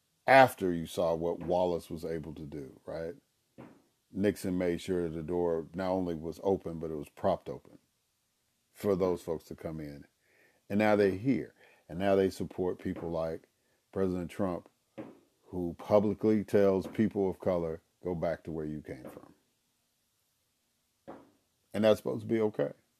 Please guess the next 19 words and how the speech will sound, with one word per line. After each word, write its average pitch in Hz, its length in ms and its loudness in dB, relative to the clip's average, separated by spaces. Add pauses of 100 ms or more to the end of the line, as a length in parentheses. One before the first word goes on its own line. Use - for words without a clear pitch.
(1700)
Because 92 840 6 (500)
he 120 180 6
pushed 110 400 2
the 98 100 -4
tax 131 380 4 (420)
cuts - 340 -8
that 78 200 -14
you 85 100 -8
wanted. 73 360 -16 (2500)
He's 107 200 0
taken 104 340 6
the 95 80 0
hardline 101 500 8
position 95 420 -2
in 92 100 -4
immigration 95 600 -2
that 64 220 -18
you - 100 -16
want. - 200 -20